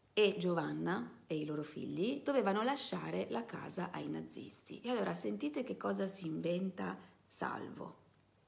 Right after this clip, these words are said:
Salvo lavorò con cautela buona parte della notte. Non doveva fare alcun rumore. La luce della luna gli agevolava il compito. Alle spalle dell'abitazione si trovava l'orto in cui sua moglie coltivava l'insalata,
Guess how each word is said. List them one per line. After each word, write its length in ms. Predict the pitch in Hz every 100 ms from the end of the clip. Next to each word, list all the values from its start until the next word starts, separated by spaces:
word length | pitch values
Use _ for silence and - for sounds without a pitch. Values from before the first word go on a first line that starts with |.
| _ - - - - - - - - -
Salvo 680 | - - 185 160 160 180 -
lavorò 400 | 233 233 262 170
con 180 | - 196
cautela 640 | 202 202 202 202 220 269 277
buona 260 | - 226 233
parte 320 | 226 202 202
della 200 | 185 185
notte. 540 | 180 165 175 - - - - _ _ _
Non 200 | - 160
doveva 320 | 165 165 160
fare 240 | 165 165 160
alcun 400 | 170 - 196 226
rumore. 600 | 233 202 - - - - - _ _ - - -
La 100 | 220
luce 320 | 311 339 226
della 220 | 214 226
luna 300 | 254 330 254
gli 100 | 220
agevolava 540 | 208 208 202 226 254
il 140 | 240 240
compito. 640 | - 160 160 170 - 165 - -
Alle 200 | 165 170
spalle 460 | - 196 180 160
dell'abitazione 800 | 160 160 170 175 214 - 320 285
si 100 | 247
trovava 380 | 233 233 196 196
l'orto 360 | 226 285 -
in 120 | 220 208
cui 280 | 240 208
sua 220 | 180 - 220
moglie 460 | 196 160 175 208
coltivava 560 | 202 180 175 170 165 156
l'insalata, 760 | 156 147 - 151 147 170 -